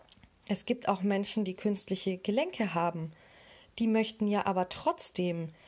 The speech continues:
schmerzfrei und glücklich und erfüllt leben.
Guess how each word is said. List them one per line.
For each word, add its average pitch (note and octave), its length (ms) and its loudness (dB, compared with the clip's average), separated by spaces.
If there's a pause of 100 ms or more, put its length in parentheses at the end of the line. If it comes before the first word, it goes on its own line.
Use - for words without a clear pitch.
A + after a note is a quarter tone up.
(100)
schmerzfrei G3 880 2
und F#3 180 -2
glücklich G3 560 -2
und F#3+ 100 2
erfüllt F3+ 500 0
leben. E3 440 -2